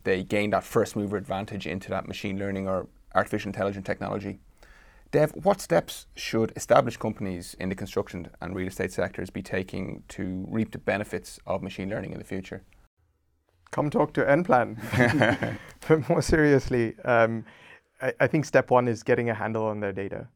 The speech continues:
Speaker 2: Um, I mentioned earlier, just collect it, measure it, store it. Um, but there is, there's plenty that actually needs to be done. This is an enormous amount of effort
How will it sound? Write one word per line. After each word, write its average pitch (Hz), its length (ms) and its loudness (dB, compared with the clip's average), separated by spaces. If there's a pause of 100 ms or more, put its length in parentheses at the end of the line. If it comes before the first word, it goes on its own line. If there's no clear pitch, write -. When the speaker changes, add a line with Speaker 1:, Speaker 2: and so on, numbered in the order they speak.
(460)
Speaker 2:
Um, 101 520 -2
I 127 80 -2
mentioned 123 400 0
earlier, 120 340 4
just - 320 -8
collect 113 340 0
it, 110 200 -6
measure 107 320 0
it, 104 200 -2
store 107 360 -2
it. - 180 -10 (540)
Um, 101 280 -4 (400)
but 113 140 -2
there 139 180 8
is, 120 300 2 (280)
there's 123 200 0
plenty 143 440 4
that 117 240 4
actually 123 420 -2
needs 117 240 -4
to 113 100 -12
be 110 120 -6
done. 107 260 -4
This 113 160 -6
is 113 100 -10
an 117 160 -2
enormous 120 480 2
amount 110 240 -4
of 110 100 -8
effort 110 400 -2